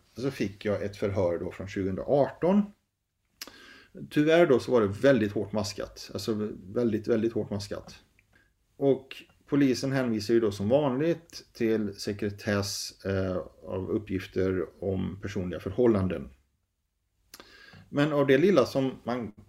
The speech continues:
kunde läsa så var det ju väldigt tydligt att Ingvar Carlsson inte alls pratar om några specifika individer, eh, eller personliga, personliga förhållanden. Så det verkar inte finnas några sådana uppgifter alls egentligen.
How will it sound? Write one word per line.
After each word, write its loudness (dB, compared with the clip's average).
kunde 2
läsa 0
så -6
var 0
det -2
ju 0
väldigt -2
tydligt -2
att -4
Ingvar -4
Carlsson -2
inte 0
alls -2
pratar 2
om 2
några -2
specifika -2
individer, -2
eh, -4
eller -2
personliga, 0
personliga -4
förhållanden. -2
Så -6
det 0
verkar -2
inte -6
finnas -4
några -2
sådana -2
uppgifter -4
alls -2
egentligen. -4